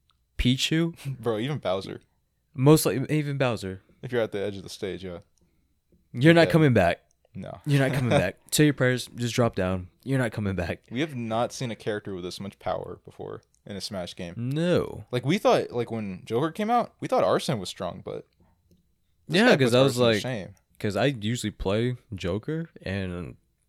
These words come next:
Speaker 1: honestly, Arsene is fun. But now, <laughs> the hero is just, wow.
Speaker 2: This D L C is crazy.
Speaker 1: Like,
Speaker 2: <laughs>
Speaker 1: for heavy hits, I would rely on Ganon. That's who I would use. But now,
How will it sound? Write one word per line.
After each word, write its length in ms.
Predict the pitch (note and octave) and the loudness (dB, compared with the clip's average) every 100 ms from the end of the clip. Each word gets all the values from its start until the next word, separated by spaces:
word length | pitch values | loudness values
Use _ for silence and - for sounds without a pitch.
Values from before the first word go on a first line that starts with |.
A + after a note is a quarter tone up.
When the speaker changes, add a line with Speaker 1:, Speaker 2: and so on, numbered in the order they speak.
| - | -10
Speaker 1:
honestly, 320 | F2 G#2 - | -8 -6 -6
Arsene 320 | F2+ G2 F2+ | -4 -6 -8
is 220 | E2+ F2 | -8 -10
fun. 480 | - - E2 G2 B2+ _ _ _ _ - | -10 -10 -8 -8 -10 _ _ _ _ -6
But 240 | F#2 D2+ | -2 -2
now, 400 | F#2 G#2+ A#2+ G2 G2+ | -2 0 0 -2 -6
<laughs> 60 | - | -10
the 100 | G2+ | -4
hero 340 | A2 C3 G#2+ | 0 4 4
is 120 | G2+ F2+ | 2 -2
just, 240 | E2+ - | -6 -8
wow. 720 | E2+ F2+ G2 F#2 D#2 E2 F#2 _ _ _ - - - - | -10 -2 2 2 0 -4 -12 _ _ _ -20 -20 -20 -14
Speaker 2:
This 160 | G#2 | -14
D 120 | - F#2 | -8 -8
L 80 | |
C 120 | F2 F2+ | -8 -14
is 60 | |
crazy. 400 | - G2+ G2+ F2+ - _ _ _ _ _ _ _ _ - | -12 -10 -8 -10 -16 _ _ _ _ _ _ _ _ -6
Speaker 1:
Like, 320 | G2+ G2 F2+ | 0 0 0
Speaker 2:
<laughs> 400 | - C3+ D#3 D3+ | -4 -6 -4 -4
Speaker 1:
for 300 | A2+ A2 G#2 - | -4 -6 -6 -10
heavy 420 | - C#3 E3 D3 | -2 2 4 4
hits, 320 | A#2+ F3 G3+ - | 6 4 4 0
I 80 | B2 | 4
would 160 | G#3 | 4
rely 320 | G#3+ D#3+ C#3+ B2+ | 4 6 6 6
on 160 | G#2+ | 2
Ganon. 380 | F#2+ A#2 F3 F2 | 0 0 0 -2
That's 140 | A#2 | -4
who 100 | - | -2
I 100 | A#2 D3+ | -2 -2
would 140 | F#2 | -2
use. 260 | E2+ F#2 F#2 | -6 -8 -8
But 220 | - D#2+ | -6 -4
now, 540 | F2+ E3 F2+ D#2+ F2+ | 0 0 0 -4 -8